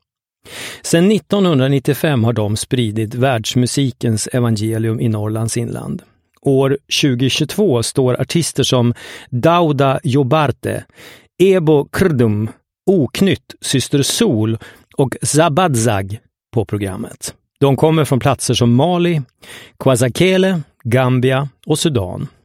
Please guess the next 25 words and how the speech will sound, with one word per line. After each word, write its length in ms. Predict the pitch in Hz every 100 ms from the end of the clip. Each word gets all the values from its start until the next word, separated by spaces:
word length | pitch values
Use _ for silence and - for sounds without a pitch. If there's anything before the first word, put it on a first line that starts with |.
| -
Och 120 | 131
för 80 | 170
människor 400 | 202 196 185 165
på 100 | 170
högerkanten, 800 | 175 151 156 202 156 - 104 107
speciellt 600 | - 113 120 110 107 101
i 60 |
den 240 | 104 110 113
nationalistiska 880 | 127 123 - 139 151 160 - 123 131
miljön, 420 | 127 123 127 127 - - - - -
är 380 | - 196 170 -
Urkult 600 | 139 110 - 135 117 101
gissningsvis 920 | 117 131 - 117 110 117 127 107 - -
en 180 | 156 -
enda 360 | 151 104 95 95
lång 280 | 98 95 95
sketch. 640 | - - - - - - - _ _ _ 123
Batiktanter 920 | 139 - 180 127 - 156 147 139 135
i 100 | 120
kubik, 640 | - 120 101 95 - - - -
i 120 | 123
alla 240 | 113 104
åldrar. 440 | 98 98 107 117 185
Vegetarisk 640 | - 127 120 143 160 156 -
mat, 440 | 143 165 - -